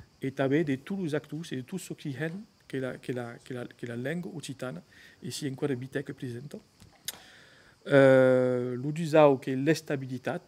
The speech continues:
un congrès, euh, qui couvre et qui travaille à, euh, à produire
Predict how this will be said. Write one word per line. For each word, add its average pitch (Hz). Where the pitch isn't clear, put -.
un 135
congrès, 131
euh, 131
qui 135
couvre 123
et -
qui 143
travaille 135
à, 127
euh, 123
à 135
produire 147